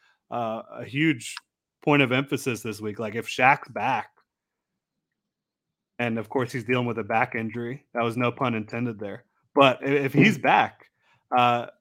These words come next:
Speaker 1: tha-, that's huge for the Colts and a, and a huge negative for the Jaguars. So we'll see how that plays out. You've got Frank
Speaker 2: Yeah, I'm
Speaker 1: Reich
Speaker 2: looking forward to
Speaker 1: versus
Speaker 2: seeing
Speaker 1: Doug
Speaker 2: that,
Speaker 1: Peters-,
Speaker 2: yeah.
Speaker 1: oh, sorry, go ahead.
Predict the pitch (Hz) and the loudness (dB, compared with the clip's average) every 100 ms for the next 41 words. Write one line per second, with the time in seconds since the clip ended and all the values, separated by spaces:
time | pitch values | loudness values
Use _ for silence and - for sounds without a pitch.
0 | _ _ _ 131 139 160 - 160 202 - | _ _ _ -10 -4 -4 -2 -2 -2 -2
1 | 135 120 120 110 - 113 95 123 123 120 | -2 -2 -4 -6 -8 -14 -8 -6 -6 -6
2 | 123 123 139 120 131 143 120 107 110 101 | -6 -2 -4 0 0 0 -2 -4 -8 -4
3 | 113 123 113 107 131 131 131 135 127 113 | 0 0 0 -6 -4 -4 -2 0 2 0
4 | 98 - 113 104 110 113 98 _ _ _ | -6 -4 -4 -2 -2 -2 -4 _ _ _
5 | _ _ _ _ _ _ _ - - 131 | _ _ _ _ _ _ _ -12 -4 4
6 | 151 - 170 190 202 143 143 143 - 160 | 2 4 8 10 12 10 8 4 4 6
7 | 151 120 - 156 143 - - 151 131 131 | 6 4 6 6 8 4 2 2 2 0
8 | 123 - 127 110 120 131 123 139 | -2 0 2 2 0 0 0 -2